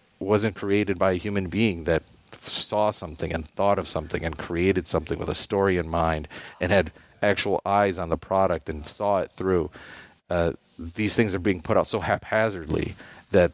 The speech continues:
that there's no quality to it and there's no assurance that it's, that it's legitimate literature that they're, that they're absorbing.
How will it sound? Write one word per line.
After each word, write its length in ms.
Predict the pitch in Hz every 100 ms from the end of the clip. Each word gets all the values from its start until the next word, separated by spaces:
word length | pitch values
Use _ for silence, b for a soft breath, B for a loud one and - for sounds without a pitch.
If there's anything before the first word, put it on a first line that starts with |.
| _ -
that 120 | 92
there's 180 | 87 92
no 80 |
quality 520 | 90 - 95 95 82 80
to 220 | - 85
it 80 | -
and 120 | 82
there's 160 | 78
no 280 | 85 82 82
assurance 400 | 80 - 95 85
that 120 | 87
it's, 200 | 80 78
that 180 | - 82
it's 240 | 80 - -
legitimate 680 | 98 92 76 80 85 82 76 - -
literature 460 | 104 107 101 - 80
that 160 | 80
they're, 220 | 78 82
that 180 | - 85
they're 120 | 85
absorbing. 480 | 82 80 87 82 82